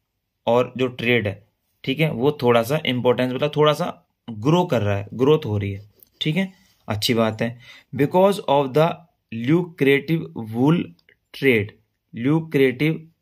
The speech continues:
wool trade। अब देखा जाए तो इसके अंदर, इसमें lucrative wool trade, agricultural land was being converted at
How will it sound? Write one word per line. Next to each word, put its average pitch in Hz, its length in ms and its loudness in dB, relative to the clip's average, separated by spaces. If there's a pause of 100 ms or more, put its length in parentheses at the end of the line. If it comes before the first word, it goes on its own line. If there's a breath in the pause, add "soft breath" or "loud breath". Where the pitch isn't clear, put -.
(180)
wool 156 220 0
trade। 113 320 -2 (840)
अब 123 380 0
देखा 135 320 2
जाए 147 220 2
तो 151 100 -4
इसके 135 240 -4
अंदर, 117 360 -2 (1700 soft breath)
इसमें 156 420 2
lucrative 156 460 0
wool 143 220 2
trade, 123 300 0 (760)
agricultural 160 760 2
land 120 260 0 (120)
was 143 260 2
being 120 480 -2
converted 131 540 2 (160)
at 123 240 0